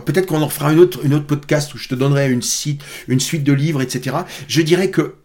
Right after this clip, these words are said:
pour moi, l'élément central, c'est d'arriver à, à être, comme on l'a dit, à être prêt à dire, « Oui, je veux être libre. »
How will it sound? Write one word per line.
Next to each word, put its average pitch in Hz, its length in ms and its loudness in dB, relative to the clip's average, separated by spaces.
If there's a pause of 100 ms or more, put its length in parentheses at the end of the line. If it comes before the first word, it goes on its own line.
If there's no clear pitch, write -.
pour 180 160 -2
moi, 175 280 2
l'élément 135 320 -2
central, 147 560 -6 (320)
c'est 139 500 -4
d'arriver 151 720 0 (300)
à, 117 420 -2
à 123 120 0
être, 131 240 -2
comme 180 240 0
on 165 60 4
l'a 131 120 2
dit, 120 300 -6 (120)
à 110 180 -4
être 120 240 -4
prêt - 280 -8
à 131 100 -2
dire, « 143 280 -6 (400)
Oui, 123 140 2
je 143 140 2
veux 123 160 0
être 113 180 -6
libre. » 113 340 -8